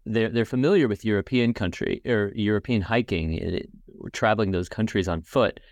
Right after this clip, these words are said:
When they come to Palestine, many of them in the nineteen twenties and the nineteen thirties, they're obviously encountering a very different place. And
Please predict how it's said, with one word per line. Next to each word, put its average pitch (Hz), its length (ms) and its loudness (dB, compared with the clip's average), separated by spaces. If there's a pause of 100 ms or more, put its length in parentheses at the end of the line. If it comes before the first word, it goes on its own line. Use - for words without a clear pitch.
(320)
When 135 160 0
they 135 100 0
come 202 240 0
to 202 80 -6
Palestine, 123 840 2
many 117 180 2
of 117 100 0
them 104 120 0
in 95 60 0
the 95 80 0
nineteen 98 340 0
twenties 101 640 0
and 87 100 0
the 87 60 0
nineteen 90 340 0
thirties, 95 720 0 (400)
they're 135 260 2
obviously 131 560 2
encountering 98 520 0
a 85 40 -4
very 95 440 0
different - 400 -6
place. - 600 -2
And 104 300 -4